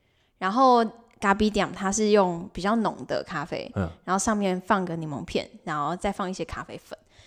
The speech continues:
Speaker 1: 变成是一种喝shot的形式去喝柠檬咖啡。
Speaker 2: 然后你在喝那个时候就直接把整片柠檬片，它上面其实我记得有撒糖吧？
Speaker 1: 对，对，对。
Speaker 2: 嗯，然后把，把整片柠檬吃下去，含着，然后就喝一，把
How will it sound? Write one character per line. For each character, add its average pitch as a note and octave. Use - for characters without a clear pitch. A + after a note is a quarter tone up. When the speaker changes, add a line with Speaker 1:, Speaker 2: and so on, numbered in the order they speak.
Speaker 1:
变 G#3+
成 F3
是 F#3
一 G3
种 F3+
喝 F#3
shot -
的 C#3+
形 B2+
式 F3+
去 -
喝 D#3+
柠 D#3+
檬 D3
咖 -
啡。 -
Speaker 2:
然 A#2+
后 D#3+
你 A#2+
在 A#2+
喝 A2
那 A#2+
个 G2+
时 F#2+
候 G#2
就 A2+
直 G#2+
接 G#2+
把 G2
整 F#2
片 A2
柠 F2+
檬 E2
片， G#2
它 C3
上 G3
面 E3
其 C3+
实 A2+
我 G2+
记 E3+
得 C3
有 G#2+
撒 -
糖 -
吧？ D2
Speaker 1:
对， B3+
对， A3+
对。 -
Speaker 2:
嗯， -
然 G#2+
后 A2+
把， A#2+
把 A2
整 G#2+
片 A#2
柠 G2+
檬 F2
吃 -
下 A2
去， F#2+
含 F2+
着， F#2+
然 F2
后 F#2+
就 G2
喝 A2
一， B2
把 F#2